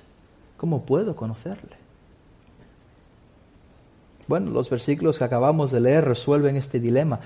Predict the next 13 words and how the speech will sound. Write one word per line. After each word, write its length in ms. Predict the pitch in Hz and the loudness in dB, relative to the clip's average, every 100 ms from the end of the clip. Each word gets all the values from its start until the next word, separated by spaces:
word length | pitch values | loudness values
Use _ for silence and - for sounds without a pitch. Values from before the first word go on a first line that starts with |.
| - - | -14 -4
porque 260 | 143 139 127 | -2 0 0
demuestran 640 | 123 131 175 - 139 123 | 0 2 0 0 -2 -4
que 100 | 117 | -4
Jesús 500 | 120 - 156 165 160 | -6 -4 2 2 4
ha 120 | 139 | 0
revelado 680 | 131 127 143 151 151 123 120 | 2 2 2 2 2 2 0
al 180 | 117 113 | -4 -6
Padre 500 | - - 170 143 120 - - - | -6 -2 0 2 0 -2 -18 -2
por 260 | 135 123 | 0 2
medio 800 | 127 127 143 185 185 117 131 120 - - | 2 2 4 6 6 4 2 2 -2 -4
de 160 | 123 123 | 0 0
su 640 | - - 160 165 139 117 - - | -4 -4 2 4 4 0 -8 -8
palabra. 500 | 117 107 98 - - | -4 -4 -6 -12 -20